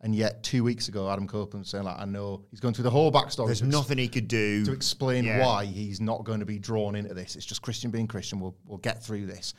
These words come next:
Speaker 1: Two weeks later, "No, we won't. I'll fight you at Full Gear." I like, I like the segment and the way it was all, and it, the way it all played out. It was quite, like, there was a bit of energy in the building for it. And, like, I think Adam Copeland, Adam Copeland had a good night, and he doesn't have good nights every night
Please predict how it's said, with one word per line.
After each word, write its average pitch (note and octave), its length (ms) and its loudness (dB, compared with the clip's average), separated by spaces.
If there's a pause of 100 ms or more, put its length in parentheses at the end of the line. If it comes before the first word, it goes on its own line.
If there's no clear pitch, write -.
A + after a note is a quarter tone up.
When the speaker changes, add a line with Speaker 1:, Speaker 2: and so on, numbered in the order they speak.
(320)
Speaker 1:
Two B2 120 4
weeks G#2 200 0
later, F#2+ 320 0
"No, B2 80 2
we A2 80 0
won't. F#2 220 -6
I'll - 80 -12
fight G2 240 -6
you G2 120 -10
at - 80 -12 (260)
Full G#2 160 -10
Gear." F#2 240 -6 (360)
I - 80 -4
like, A#2+ 260 2 (280)
I B2+ 60 2
like C#3 480 4
the A#2+ 100 -2
segment A2 520 2 (960)
and A2+ 120 0
the A2+ 40 4
way A#2 140 4
it A2+ 80 4
was A2 100 2
all, A2 360 0 (100)
and A#2+ 100 0
it, A#2+ 100 2
the A#2 60 2
way B2+ 120 6
it C3 40 8
all A#2 140 8
played A2+ 240 4
out. A#2 180 4
It G#2+ 60 -6
was G#2 160 -8
quite, A#2+ 440 0
like, A2+ 260 0
there A#2 80 0
was G#2 120 0
a A2 140 2
bit A2 240 -2
of A2+ 60 0
energy A2+ 260 2
in G#2 80 2
the G2+ 60 0
building A2+ 340 2
for F2 200 -8
it. G2+ 140 -6
And, G#2+ 120 -4
like, G2 260 -2 (720)
I G#2 80 -10
think A#2 120 0
Adam A#2 200 6
Copeland, A#2 480 0
Adam D3+ 180 6
Copeland B2+ 280 4
had A#2 100 0
a A2+ 60 2
good A#2 260 2
night, G#2 240 4
and G2+ 80 -2
he G2 60 -2
doesn't G#2+ 160 -4
have G2 120 -2
good G2+ 140 -4
nights G#2 240 -4
every A#2 200 2
night C3+ 220 4